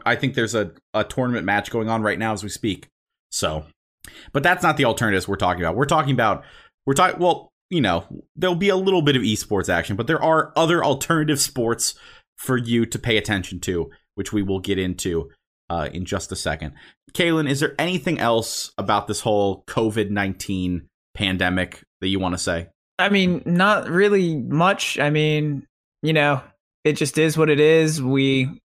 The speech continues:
Speaker 2: gotta ride it out. Um, I hope everyone stays safe, or at least does their best to,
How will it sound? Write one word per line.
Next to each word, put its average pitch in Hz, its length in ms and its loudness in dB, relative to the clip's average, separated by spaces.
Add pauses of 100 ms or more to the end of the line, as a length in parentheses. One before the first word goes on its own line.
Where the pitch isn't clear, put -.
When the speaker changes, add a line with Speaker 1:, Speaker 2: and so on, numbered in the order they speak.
(240)
Speaker 2:
gotta 127 240 2
ride 131 280 4
it 127 80 4
out. 139 360 2
Um, 104 500 2
I 104 100 0
hope 131 220 0
everyone 120 340 2
stays 113 340 0
safe, 135 560 0
or 95 300 0
at 87 120 0
least 113 280 -2
does 120 180 0
their 113 140 0
best 120 440 -2
to, 135 360 0